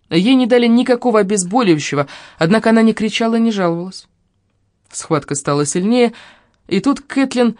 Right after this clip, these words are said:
непроизвольно задрала ноги и со стоном начала тужиться. Рут еле-еле успела прижать ладонь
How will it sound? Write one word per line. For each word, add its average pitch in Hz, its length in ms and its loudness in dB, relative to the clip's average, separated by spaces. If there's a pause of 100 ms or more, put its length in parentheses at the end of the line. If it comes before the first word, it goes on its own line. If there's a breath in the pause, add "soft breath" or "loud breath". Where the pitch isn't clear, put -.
(340 soft breath)
непроизвольно 226 800 2
задрала 175 400 0
ноги 220 320 0
и 185 80 0
со 180 180 -4
стоном 254 320 0
начала 214 360 -2
тужиться. 143 680 -4 (720 soft breath)
Рут 180 320 -4
еле-еле 240 640 0
успела 208 320 -2
прижать 196 420 -2
ладонь 190 440 0